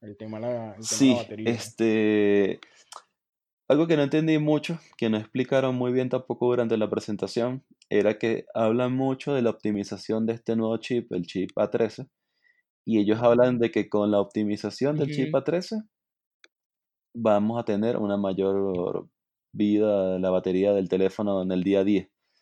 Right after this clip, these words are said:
Speaker 2: Pero esto nada más aplica, o sea, lo ra-, lo que me pareció raro a mí y que no he visto que cubran muchos medios, o que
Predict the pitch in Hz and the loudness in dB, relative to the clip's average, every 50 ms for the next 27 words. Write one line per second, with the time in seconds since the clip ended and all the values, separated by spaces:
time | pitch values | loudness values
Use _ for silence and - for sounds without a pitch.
0 | _ _ _ _ _ _ _ _ _ _ - 123 127 135 143 143 - 110 98 - | _ _ _ _ _ _ _ _ _ _ 2 4 4 6 4 4 4 2 0 0
1 | 110 107 107 110 107 107 107 110 110 104 - 104 104 - - 135 143 - - 107 | 0 0 2 2 2 0 0 -2 -4 -4 -2 -2 -2 -2 -4 -10 -6 0 2 2
2 | 107 101 101 98 95 92 101 101 90 - - 123 113 104 - - 104 101 95 - | 4 4 4 4 4 4 2 -2 -2 -2 -2 2 2 2 2 2 0 0 0 0
3 | 104 98 101 - - 113 117 - 135 131 135 135 135 143 165 180 170 - _ _ | 0 -2 -2 0 0 0 2 4 4 2 2 2 0 0 -2 -4 -4 -8 _ _
4 | - 101 98 - 107 104 98 101 101 104 110 113 113 - - 117 110 110 101 - | -10 -10 -6 -2 -2 -2 0 0 0 0 0 0 -2 -4 -6 -6 -6 -6 -4 -2
5 | 107 104 107 110 113 113 113 110 - - 110 107 120 127 127 131 135 135 139 131 | 0 0 0 0 0 -2 -2 -4 -4 -6 -8 -6 -4 -2 -2 -2 -2 -4 -6 -14
6 | - - - - 104 98 90 - 90 90 87 85 82 87 90 - | -20 -14 -6 -2 -2 -2 -2 0 0 0 2 2 0 -2 -4 -6